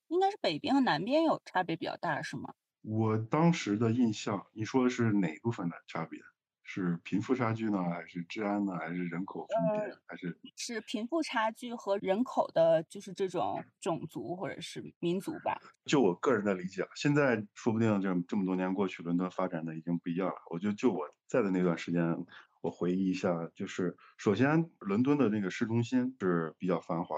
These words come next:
Speaker 2: 的，比如说这些像七七提到的大本钟啊，呃，议会大厦啊这些，包括你就是游客正常去的那些 Oxford Street 啊、Bond Street 啊，这些高街，对吧？都在市中心。然后市中心其实还是以这些商业为主吧，我觉得，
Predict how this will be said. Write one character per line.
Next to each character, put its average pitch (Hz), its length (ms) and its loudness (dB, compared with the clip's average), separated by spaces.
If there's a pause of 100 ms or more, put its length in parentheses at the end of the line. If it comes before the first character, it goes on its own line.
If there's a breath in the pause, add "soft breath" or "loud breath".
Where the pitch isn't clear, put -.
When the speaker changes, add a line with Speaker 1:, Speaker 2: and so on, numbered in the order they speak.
(120)
Speaker 2:
的， - 120 -20 (140)
比 82 80 -8
如 82 100 -4
说 82 220 -4
这 85 100 -10
些 82 380 -6
像 80 360 -8
七 - 180 -10
七 92 180 -6
提 - 140 -6
到 87 180 2
的 82 240 -2
大 92 140 -2
本 85 140 -4
钟 87 160 -2
啊， 82 280 -2
呃， 85 140 -6
议 90 80 -2
会 92 140 0
大 90 140 0
厦 90 260 -2
啊 80 60 -8
这 - 120 -18
些， 78 320 -8
包 131 160 4
括 120 340 4
你 87 160 2 (220)
就 90 120 -6
是 87 60 2
游 92 160 4
客 107 200 2
正 104 200 -2
常 98 160 2
去 101 180 -2
的 82 280 0
那 87 100 2
些 85 220 -4
Oxford 85 800 -2
Street 87 380 -2
啊、 76 200 -8
Bond 95 220 0
Street 85 340 -2
啊， 78 60 -10 (160)
这 87 100 -6
些 85 60 -4
高 110 240 2
街， 110 260 2
对 98 100 0
吧？ 82 140 -4 (540 loud breath)
都 104 120 -4
在 95 300 0
市 117 160 -2
中 101 180 -2
心。 110 180 0 (680 loud breath)
然 107 100 -2
后 - 20 0
市 131 140 -2
中 147 140 4
心 160 180 2
其 127 160 2
实 120 420 2
还 101 120 -2
是 120 160 4
以 85 260 2
这 120 240 2
些 104 320 0
商 135 240 0
业 135 100 6
为 80 160 0
主 80 160 -8
吧， 73 80 -4
我 71 160 -4
觉 - 100 -20
得， - 60 -20